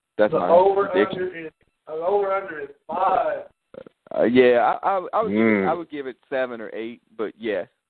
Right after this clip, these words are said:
Speaker 1: um, it, it's, it, I think it opened at, like, one point three million people, which, you know, a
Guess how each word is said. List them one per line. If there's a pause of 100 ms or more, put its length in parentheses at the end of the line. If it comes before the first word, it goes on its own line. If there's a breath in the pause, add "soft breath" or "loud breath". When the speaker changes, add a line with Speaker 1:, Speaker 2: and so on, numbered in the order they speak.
Speaker 1:
um,
it, (100)
it's, (220)
it,
I
think
it
opened
at,
like,
one
point
three
million
people, (540)
which,
you
know,
a